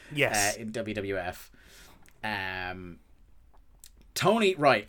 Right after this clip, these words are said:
Speaker 2: okay. <clears throat> So, he re-, <laughs> I think Buffer says maybe three times, "The match can end at any time."
Speaker 1: Mm-hmm.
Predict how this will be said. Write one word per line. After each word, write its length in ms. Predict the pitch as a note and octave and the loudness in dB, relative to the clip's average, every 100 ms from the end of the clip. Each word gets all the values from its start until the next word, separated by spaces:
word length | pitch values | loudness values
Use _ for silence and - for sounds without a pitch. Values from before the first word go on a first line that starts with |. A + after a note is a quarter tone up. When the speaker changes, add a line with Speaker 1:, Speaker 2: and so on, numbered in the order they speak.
| E3 | 4
Speaker 2:
okay. 380 | D3+ B2 F2 - - - - | 4 4 -4 -10 -20 -20 -8
<clears throat> 60 | G2+ G2+ - - - - - - - | -4 -4 -6 -14 -20 -20 -20 -20 -6
So, 400 | - D#3+ G#2+ - _ - _ _ _ _ _ _ _ _ | 4 6 6 2 _ -20 _ _ _ _ _ _ _ _
he 220 | - F3+ | 0 4
re-, 340 | E3+ C3 G3+ - - | 6 10 10 10 2
<laughs> 120 | - | 2
I 100 | D#3 | 4
think 480 | D#3 B3+ D4+ - - | 4 2 2 -2 2
Buffer 560 | G#3 G3 E3+ D3 - - | 2 6 4 4 2 -4
says 460 | - D3 C3+ A#2 G#2+ | -2 4 6 4 0
maybe 280 | A#2 G#2+ G2+ | -4 -4 -6
three 440 | - - C#3 B2 | -6 -2 2 2
times, 640 | B2 A2+ G2 F2+ G2 - - - - - _ _ - | 4 4 4 0 -4 -6 -6 -14 -20 -20 _ _ 4
"The 100 | C3+ | 6
match 460 | C3+ D3+ D#3+ - | 10 10 10 6
can 180 | - F3 - | 4 4 6
end 320 | E3 D3+ C#3 C3 | 2 4 4 2
at 120 | - C#3 | 2 2
any 260 | C#3 C3+ | 4 2
time." 460 | B2 B2+ A2+ F#2 D#2 | 0 0 0 -2 -2
Speaker 1:
Mm-hmm. 360 | C#3 B2+ C3 | -2 2 2